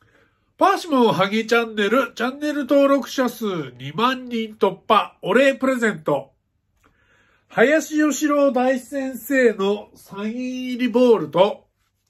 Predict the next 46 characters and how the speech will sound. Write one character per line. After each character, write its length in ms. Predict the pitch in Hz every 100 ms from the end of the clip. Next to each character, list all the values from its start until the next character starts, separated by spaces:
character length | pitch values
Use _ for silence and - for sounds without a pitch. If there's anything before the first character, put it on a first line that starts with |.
| _ _ _ _ _ _ _ _ _ _ _
ス 140 | -
ポ 100 | 311
ル 100 | 311
テ 100 | 269
ィ 20 |
ン 20 |
グ、 160 | 190 156
テ 120 | - 254
ィ 120 | 254
ー 20 |
ピ 60 | 269
ー 80 | 262
ミ 100 | 247
ル 160 | 240
ズ、 220 | 196 175 139
エ 120 | 165
ル 120 | 247
字 160 | 269 247
パ 160 | 247
タ 120 | 247
ー 100 | 202
で 60 | -
す 120 | -
ね。 180 | 147 - _ _ _ _ _
こ 140 | -
ち 240 | 185 262 269
ら 160 | 254
の 380 | 254 262 - _ _ _ _
抽 280 | 247 262 247
選 340 | 262 233 - _
発 240 | - 220 220 _ 170
表 60 |
を 560 | 147 135 143 330 330 - _ _ _ _ _ _
い 60 | 156
た 100 | 233
し 60 | 269
ま 180 | 262 -
す。 300 | - - _ _ _ _ _ _ _ _
ま 160 | 214 285
ず、 200 | 254 - _ _ _ _ _ _ _ _ _ _ _
林 460 | _ 240 339 339 339
義 280 | 339 - 330
郎 240 | 302 294
先 280 | 262 277 277
生 340 | - 277 247
の 340 | 180 196 202